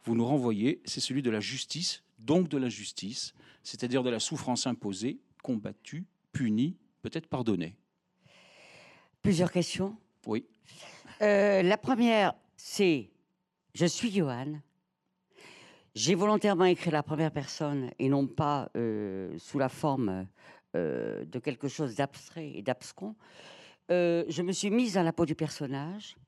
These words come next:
Speaker 2: que j'ai visualisé en cour d'assises, évidemment, parce que vous avez compris que c'était une affaire réelle. Euh, j'ai voulu rentrer carrément au sein de son inconscient, au sein de ses tripes,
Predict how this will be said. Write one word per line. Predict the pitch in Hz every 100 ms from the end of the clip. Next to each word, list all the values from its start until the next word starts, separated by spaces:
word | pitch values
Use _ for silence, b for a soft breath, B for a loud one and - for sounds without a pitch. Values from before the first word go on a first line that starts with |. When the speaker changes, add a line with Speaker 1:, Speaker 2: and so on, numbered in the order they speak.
| _ _
Speaker 2:
que | 156
j'ai | 135
visualisé | 147 147 147 156 143 147
en |
cour | 147 143
d'assises, | 143 135 143 131
évidemment, | 117 127 139
parce | 117 -
que |
vous | 110 120
avez | 123
compris | - 127 143
que | -
c'était | 104 117
une | 117
affaire | - 123
réelle. | 120 131 185 196 _ B B B B B B B B B B -
Euh, | 214 208 202 - -
j'ai | 160 165
voulu | 208 254 226
rentrer | 190 247 - - 190
carrément | - 208 190 180 175 156 _ _ _ b b b b
au | 196
sein | 180 220 196
de |
son | - 160
inconscient, | 160 147 151 - 190 220 _ _ _ _ _
au | 147
sein | -
de | 160
ses | - 147
tripes, | - 233 -